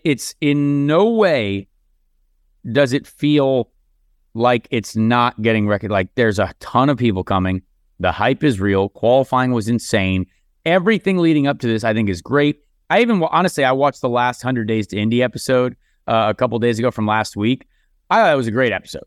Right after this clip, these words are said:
Really, really enjoyed that one a lot. I thought it got better and better, telling the story of Will Power, I thought was fantastic. Um, and apparently this, this week, uh, it, it's, it, it's gonna be a little bit awkward and, and, and difficult because,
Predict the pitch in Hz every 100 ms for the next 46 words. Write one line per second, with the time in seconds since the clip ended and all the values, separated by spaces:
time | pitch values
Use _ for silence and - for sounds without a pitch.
0 | - 104 156 156 147 135 123 113 127 117
1 | 120 123 113 104 95 110 120 - _ _
2 | - 107 120 107 107 98 123 127 117 117
3 | 117 110 131 135 110 - 123 101 92 110
4 | - 104 117 127 123 104 107 98 87 -
5 | 92 - 110 110 - 117 - _ _ _
6 | _ 104 101 95 92 - 117 110 143 160
7 | 143 113 139 - 110 151 - 143 131 -
8 | _ _ _ _ _ _ _ _ _ _
9 | - 131 127 - 131 - - 135 131 131
10 | - 151 127 127 127 175 139 131 127 131
11 | 139 127 117 113 110 110 107 101 135 120
12 | 120 101 92 117 117 -